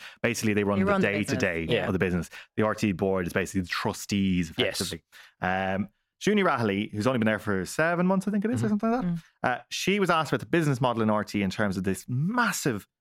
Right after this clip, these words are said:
Speaker 1: payments which are paid to a small number of presenters. She says she absolutely believes it's something that the R T E board now has to look at. She says,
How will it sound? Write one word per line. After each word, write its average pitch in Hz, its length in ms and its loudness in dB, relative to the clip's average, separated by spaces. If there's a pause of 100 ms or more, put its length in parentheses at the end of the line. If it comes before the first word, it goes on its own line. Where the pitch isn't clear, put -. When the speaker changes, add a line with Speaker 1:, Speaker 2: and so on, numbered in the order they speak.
(160)
Speaker 1:
payments 98 500 0
which 98 100 -8
are 92 60 -2
paid 101 260 -4
to 98 80 -4
a 87 40 -4
small 98 340 -2
number 90 240 0
of 85 100 -8
presenters. 92 520 -4
She 160 240 -2
says 104 400 0 (200)
she - 200 -8
absolutely 156 600 0
believes 120 400 0
it's 95 140 -4
something 107 300 0
that 98 140 -2
the 104 80 0
R 101 160 0
T 101 220 -2
E 95 40 2
board 95 360 -2
now 95 200 0
has 92 280 -4
to 90 300 -2 (100)
look 113 280 0
at. 90 180 -4
She - 80 -2
says, 113 160 0